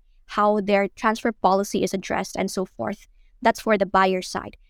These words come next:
And when we are acting for the seller side, we also need to remind the client to be mindful, for example, when they're uploading documents in the data room, whether, for example, they're uploading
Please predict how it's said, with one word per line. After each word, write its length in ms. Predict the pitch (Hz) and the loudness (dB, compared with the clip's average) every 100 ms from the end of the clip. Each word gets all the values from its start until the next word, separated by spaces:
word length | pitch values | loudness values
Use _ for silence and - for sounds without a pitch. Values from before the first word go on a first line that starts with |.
| _ _ | _ _
And 140 | 226 233 | 0 2
when 160 | 233 | 4
we 140 | 247 240 | 4 6
are 160 | 269 | 6
acting 300 | 294 - 220 | 4 0 -4
for 140 | 208 202 | 0 0
the 100 | 190 | 0
seller 420 | - 220 247 202 | 2 2 4 0
side, 400 | - - 180 - - | -2 -4 -6 -4 -6
we 120 | 220 | 0
also 380 | 233 269 - 277 | 2 2 2 2
need 260 | 233 226 | 2 0
to 80 | 208 | -2
remind 460 | 202 196 185 196 190 | 0 2 2 0 -2
the 80 | |
client 580 | - - 208 196 185 190 | -6 -2 0 0 0 -2
to 80 | 196 | -2
be 120 | 202 | 0
mindful, 580 | 196 185 214 226 202 190 | 2 2 0 0 -2 -2
for 80 | - | -4
example, 600 | 180 190 180 185 196 190 | -4 0 0 0 0 0
when 160 | 190 185 | 0 0
they're 180 | 196 190 | 0 0
uploading 460 | - 202 202 214 | 0 -2 0 -2
documents 500 | 196 190 - 214 214 | 0 -4 -2 -2 0
in 100 | 202 | -2
the 60 | 196 | -2
data 380 | 202 185 208 220 | -2 2 2 2
room, 180 | 247 403 _ _ _ _ | 0 -2 _ _ _ _
whether, 400 | 233 214 220 254 | 0 2 4 2
for 120 | 226 | 2
example, 520 | 208 196 190 190 208 202 | -2 2 2 2 0 2
they're 160 | 202 208 | 0 2
uploading 580 | 202 - 208 208 226 | -2 0 -2 0 -2